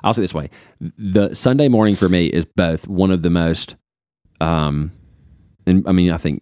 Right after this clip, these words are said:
you'll agree with this, but it's one of the most draining and filling moments of my, of my week. And so, but, but, like, pulling away from that for a week is one, a week is okay. Two weeks, I'm like,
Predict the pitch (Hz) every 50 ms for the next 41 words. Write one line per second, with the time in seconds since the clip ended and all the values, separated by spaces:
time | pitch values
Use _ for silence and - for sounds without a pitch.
0 | - - 80 82 80 78 76 73 76 76 76 78 - - 57 69 - - - 80
1 | 80 78 - - 95 - - 92 92 92 92 87 80 87 90 87 85 82 82 80
2 | 80 80 - - - - _ _ _ _ _ _ _ _ _ _ _ _ _ _
3 | _ _ _ _ _ 92 92 101 92 87 92 107 117 131 143 156 165 170 - _
4 | _ _ _ _ _ _ _ _ _ _ _ _ _ - 104 107 101 92 - -
5 | - - 104 98 90 82 82 78 78 78 78 85 - _ _ _ _ 87 87 85
6 | 85 85 85 82 - - - 80 71 76 71 71 69 71 71 78 76 - _ _
7 | _ 82 82 69 73 69 71 69 65 64 - - - - - _ _ _ _ _
8 | _ _ _ _ - - - - _ - 110 101 - 107 98 87 92 - 98 95
9 | 98 82 92 87 85 80 73 - - _ _ _ _ - - - - 120 120 127
10 | 123 113 98 87 82 82 80 87 95 - - 135 131 127 131 131 127 - - -
11 | - 131 127 131 127 143 143 143 139 139 - - - _ _ _ _ _ _ _
12 | _ _ - 95 85 - 92 90 - - 101 98 98 104 104 - - 80 - 95
13 | 92 92 98 104 101 120 110 117 120 120 - 135 127 127 123 92 - - - 110
14 | 101 95 92 87 - 90 85 80 78 78 73 69